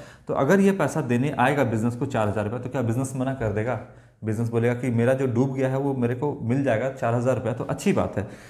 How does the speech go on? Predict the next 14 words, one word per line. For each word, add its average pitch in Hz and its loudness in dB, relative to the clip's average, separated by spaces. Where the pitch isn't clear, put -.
तो 208 6
फिर 214 6
बिजनेस 190 2
क्या 151 0
जर्नल 113 2
एंट्री 101 -2
पास 98 -6
करेगा? 92 -8
तो 117 -2
जर्नल 120 4
एंट्री 143 2
पास 135 -2
करेगा 104 -2
आपका 117 0